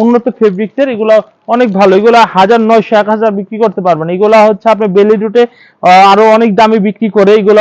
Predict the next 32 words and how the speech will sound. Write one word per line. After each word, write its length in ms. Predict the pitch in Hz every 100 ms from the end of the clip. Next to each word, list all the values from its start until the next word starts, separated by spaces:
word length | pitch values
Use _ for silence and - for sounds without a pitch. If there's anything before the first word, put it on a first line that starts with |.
| 208
মনে 120 | 214 208
করেন 140 | 214 190
দুই 120 | 208
হাজার, 280 | 214 214 208
উনিশশো, 340 | 220 220 214
আঠারোশো 300 | 165 208 202
করে 140 | 202 202
বিক্রি 220 | 208 -
করে, 140 | 202 190
বারোশো 380 | 190 208 196 196
বিক্রি 260 | 196 196 180
করে। 140 | 185 269 _ _ _ _ 220
তো 80 | 220 214 196
কোয়ালিটি 440 | 240 247 220 269 269 226
একটু 320 | 226 _ - 294
সামান্য 400 | 254 247 254 247
উন্নত 320 | 247 254 269 254 254 233
নয়, 340 | 202 220 294
মানে 260 | 214 202 208 214 208 220
একটু 200 | 233 -
ডিফারেন্ট 420 | 233 240 - 254 214 190
দিয়ে 200 | 233 240 190
আপনাদের 360 | 202 208 220 208
অনেক 120 | 208
টাকা 200 | 226 196
নিয়ে 180 | 208 202 190
যায়। 120 | 311 208
এইগুলো 220 | 196 208
ছয়শো 260 | 202 202 202
পঞ্চাশ 280 | 208 196 208
টাকা 120 | 214 202
করে 220 | 220